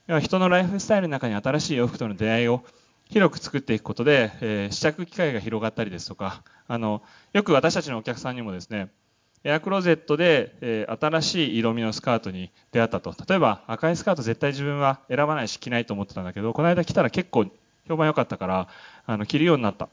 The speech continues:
で、そうすると、あの、eコマースとか、えー、店舗でも、あの、赤いスカートを着てみようって思うようになったっていうふうにお話しされてたんですけども、そういった、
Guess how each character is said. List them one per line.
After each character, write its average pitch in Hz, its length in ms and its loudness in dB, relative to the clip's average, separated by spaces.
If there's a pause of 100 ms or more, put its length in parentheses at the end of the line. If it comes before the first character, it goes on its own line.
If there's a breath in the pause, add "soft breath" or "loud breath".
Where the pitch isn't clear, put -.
(320)
で、 139 60 -16
そ 185 100 -2
う 185 40 0
す 202 80 0
る 185 80 2
と、 170 240 4 (280 loud breath)
あ 135 140 -2
の、 165 140 -6
e 170 100 -2
コ 208 120 -2
マ 185 120 2
ー 156 60 0
ス 104 380 -2
と - 220 -14
か、 117 320 2
え 104 100 -4
ー、 104 40 -6
店 151 220 -4
舗 170 100 0
で 160 80 2
も、 113 240 0 (320 loud breath)
あ 117 80 -16
の、 101 320 -10
赤 135 220 0
い 160 60 0
ス - 100 -12
カ 175 120 0
ー - 20 0
ト 120 160 -6
を 110 40 -4
着 - 160 -14
て 175 140 4
み 180 100 -2
よ 160 120 2
う - 20 2
っ 123 40 -6
て - 160 -6
思 110 220 0
う 110 80 2
よ 95 60 0
う - 20 -4
に 90 60 -4
な 95 80 0
っ - 60 -10
た - 140 -6
っ - 60 -12
て - 140 -12
い - 20 -6
う - 0 -
ふ - 40 -6
う - 20 -8
に 92 60 -8
お 90 60 -8
話 104 280 -2
し - 20 -6
さ 110 80 -2
れ 104 60 -4
て - 60 -12
た 104 60 -6
ん 90 60 -8
で 85 60 -12
す - 80 -12
け - 60 -8
ど 101 60 -8
も、 104 80 -6
そ 170 120 0
う - 20 2
い 165 40 -2
っ - 20 -20
た、 156 200 2